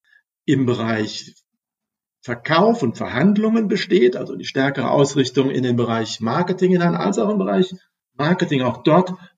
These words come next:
verlangt man das heute und, äh, wird insbesondere getrieben durch die, durch die technologischen Entwicklungen, durch die Digitalisierung. Das ist so eine These, die ich da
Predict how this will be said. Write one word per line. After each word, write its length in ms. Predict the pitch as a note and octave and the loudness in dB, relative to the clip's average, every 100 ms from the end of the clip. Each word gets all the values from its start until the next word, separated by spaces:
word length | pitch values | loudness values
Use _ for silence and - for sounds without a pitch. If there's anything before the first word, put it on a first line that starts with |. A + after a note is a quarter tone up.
| - | -2
verlangt 440 | C3 B2+ C3+ - | 0 2 -2 -4
man 160 | B2 A#2 | -2 0
das 240 | A#2 A#2 | 0 0
heute 320 | A2+ A2+ - | 0 0 0
und, 320 | C3+ A#2+ A#2 | -2 -2 -2
äh, 200 | - B2 A#2+ - - - | -2 -2 -4 -12 -20 2
wird 280 | C#3+ E3+ - | 2 2 -2
insbesondere 760 | - A#3+ - G#3+ G3+ A3 G3+ G3 | 0 0 -2 -2 0 0 2 2
getrieben 540 | F#3 F3 F#3+ G3+ F3+ | 0 0 -2 2 2
durch 220 | D3+ D3+ | 2 -2
die, 380 | - D#3+ D#3 D3+ | -4 -2 0 0
durch 140 | D#3 D3+ | -2 -4
die 80 | D#3 | -4
technologischen 760 | E3+ E3+ D#3+ D#3 F3+ F3+ D#3 | -4 -2 2 2 2 -2 -4
Entwicklungen, 680 | - D3+ F#3+ G3 D3 A2+ G#2+ | -4 0 0 0 -4 -4 0
durch 160 | A2+ - | -2 -2
die 120 | A#2+ | -10
Digitalisierung. 840 | - B2 C#3 B2+ B2+ E3+ F3+ A#2 | -10 -8 -4 -2 0 0 0 -2
Das 160 | A#2+ - | -8 -8
ist 80 | - | -4
so 80 | |
eine 140 | C#3 C#3+ | -2 0
These, 300 | D3+ E3+ D3+ | 4 4 2
die 80 | C#3+ | -2
ich 100 | - | 0
da 260 | C3+ B2 | -2 -2